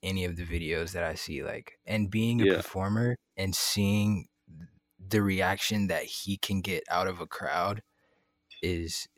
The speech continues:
Speaker 1: is, is crazy. <laughs> It's, it's
Speaker 2: Yeah, yeah,
Speaker 1: almost
Speaker 2: yeah.
Speaker 1: unparalleled. Like, there's very few people who can do what he does to an
Speaker 2: Yeah,
Speaker 1: entire
Speaker 2: yeah.
Speaker 1: stadium.
Speaker 2: Oh, I bet, man. You almost need to have these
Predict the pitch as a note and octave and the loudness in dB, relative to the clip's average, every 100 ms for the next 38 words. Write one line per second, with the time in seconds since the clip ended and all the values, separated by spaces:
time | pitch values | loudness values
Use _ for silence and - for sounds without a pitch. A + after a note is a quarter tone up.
0 | _ - C2+ - - D2 - - - E2 | _ -12 -8 -8 -6 -8 -4 -6 -4 -6
1 | E2+ E2+ - _ - B2 B2+ B2 B2 A#2 | -6 -12 -20 _ 8 12 12 12 10 8
2 | F2+ F#2 F#2 A2 G2+ F#2+ G2 G2+ A2 G2+ | 8 6 10 10 12 10 10 10 8 6
3 | - G#2+ G2+ F#2 D2+ D2+ E2+ F2 E2 - | 4 4 4 2 -4 -4 -6 -8 -8 -10
4 | - - - - _ G#2+ G#2 G2+ A2 G#2+ | -20 -18 -16 -18 _ 4 4 6 6 8
5 | G2+ - G2+ G#2 F#2+ F2+ E2 F2+ F2 F2 | 4 2 2 2 0 0 -4 -4 -4 -2
6 | F2 F2 E2 F2 F2 E2 D2 - - - | -2 -2 -2 -4 -4 -2 -2 -4 -8 -20
7 | _ - F#2 D#2 - F#2+ F2+ F2+ F#2 F#2+ | _ -6 -4 -4 0 2 4 4 4 4
8 | F2+ - F2 D#2 D#2 D#2 _ - - - | 0 -4 -6 -4 -6 -10 _ -20 -20 -20
9 | - - F#2+ F2+ D#2+ G2 G2 F2 F2 F2 | -20 -6 -2 -2 0 0 2 0 -2 -4
10 | E2 - G#2 G#2 G#2 F#2+ G2+ F#2 F#2 F#2+ | -6 2 6 8 6 6 2 4 4 4
11 | F2+ F2 | 2 0